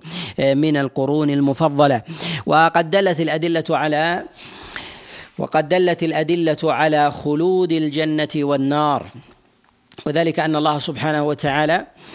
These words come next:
قد ذكر الجنة وقال: "خالدين فيها أبدًا"، وذكر الله عز وجل النار وقال: "خالدين فيها أبدًا". وكذلك أيضًا نجد أن النبي صلى الله عليه وسلم قد تواترت عنه الأدلة،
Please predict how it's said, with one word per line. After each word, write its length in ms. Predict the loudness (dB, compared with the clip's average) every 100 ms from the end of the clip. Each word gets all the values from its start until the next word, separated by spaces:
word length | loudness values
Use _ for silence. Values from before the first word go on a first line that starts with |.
| -4
قد 200 | -2 0
ذكر 280 | 0 2 2
الجنة 340 | 2 0 -2 0
وقال: 400 | -2 0 0 0
"خالدين 520 | 0 0 0 -2 -2
فيها 360 | -2 -2 0 0
أبدًا"، 360 | 0 0 0 0
وذكر 420 | 0 -2 0 0
الله 260 | 0 0
عز 200 | -2 -2
وجل 320 | -2 -2 -2 -2
النار 480 | -2 0 0 0
وقال: 360 | 0 0 0 0
"خالدين 640 | 2 2 2 0 -2 -2
فيها 420 | -4 -4 -2 -2 -2
أبدًا". 440 | -2 0 -2 -2 -8 -12 -10 -10 -8
وكذلك 540 | -6 -4 -2 0 0 0
أيضًا 320 | 0 0 0
نجد 540 | 0 -2 -2 -4 -6 -6 -2
أن 240 | 0 0 0 0 -2 -4 -12 -10 -8
النبي 340 | -4 -2 0 0
صلى 200 | -2 -2
الله 240 | 0 2
عليه 180 | 2 0
وسلم 360 | 0 -2 -2 0
قد 140 | -2
تواترت 680 | 0 0 2 0 0 -2 -4
عنه 760 | -2 -2 -2 -2 -2 -2 -2 -2
الأدلة، 640 | -2 0 0 0 0